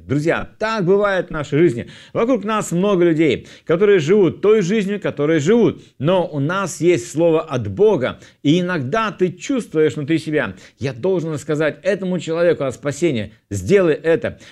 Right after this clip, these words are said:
Не смущайся, не переживай, не стесняйся. Чуть позже мы поэтому об этом более подробно поговорим. Вдруг предстал им ангел Господень, и слава Господня осияла их,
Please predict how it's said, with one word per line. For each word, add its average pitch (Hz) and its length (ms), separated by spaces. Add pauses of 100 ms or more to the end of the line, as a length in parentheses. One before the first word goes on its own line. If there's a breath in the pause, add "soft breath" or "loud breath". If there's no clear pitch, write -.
(120 loud breath)
Не 220 180
смущайся, 170 680
не 156 280
переживай, 175 640
не 175 240
стесняйся. 165 800 (320 loud breath)
Чуть 139 200
позже 165 300
мы 156 80
поэтому 143 400 (200 loud breath)
об 131 120
этом 156 220
более 147 260
подробно 135 380
поговорим. 113 580
Вдруг 131 460
предстал 165 380
им 165 120
ангел 170 300
Господень, 156 560 (520)
и 180 120
слава 220 420
Господня 190 640
осияла 147 560
их, 151 300